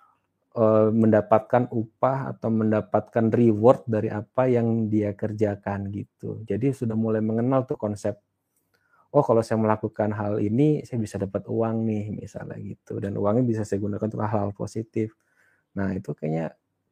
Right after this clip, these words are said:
menurut saya tuh impress, impress banget sih waktu itu. Dan makanya saya s-, nggak, nggak pernah, sampai sekarang pun saya nggak pernah diem gitu. Ketika saya alhamdulillah udah kerja sebagai P N S, saya punya penghasilan tetap,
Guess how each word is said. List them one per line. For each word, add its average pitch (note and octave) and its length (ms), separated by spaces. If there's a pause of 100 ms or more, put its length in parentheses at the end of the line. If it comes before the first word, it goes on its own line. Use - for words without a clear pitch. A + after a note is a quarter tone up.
(180)
menurut A2+ 160
saya B2 160
tuh D#3 160
impress, A2+ 560
impress G#2+ 320
banget G#2+ 400
sih G#2 160
waktu G2 320
itu. G#2 240
Dan G2+ 240 (1120)
makanya A2 320
saya B2 120
s-, - 80 (560)
nggak, G#2 360 (120)
nggak G2+ 160
pernah, G#2 480
sampai A2 300
sekarang A2 260
pun C#3+ 80
saya D#3 200
nggak G2+ 120
pernah G2 200
diem A2+ 280 (160)
gitu. G2 320
Ketika G2 800
saya - 240
alhamdulillah G#2+ 320
udah G2+ 160
kerja G2 240
sebagai G2 320
P - 80
N F#2+ 160
S, G#2 320
saya G#2 80
punya A2 160
penghasilan G2 400
tetap, G#2 380